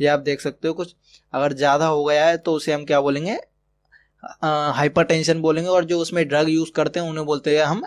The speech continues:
एंटीहाइपरटेंसिव, ठीक है। ये देखिए, "This is a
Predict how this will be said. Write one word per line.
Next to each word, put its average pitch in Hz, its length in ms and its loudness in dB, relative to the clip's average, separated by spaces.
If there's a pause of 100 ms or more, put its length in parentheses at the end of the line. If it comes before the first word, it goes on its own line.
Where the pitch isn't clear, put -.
एंटीहाइपरटेंसिव, 135 1080 -2
ठीक 196 140 -6
है। 190 140 -2 (840)
ये 143 160 -4
देखिए, 117 300 -12 (720)
"This 214 180 4
is 226 140 0
a 240 100 2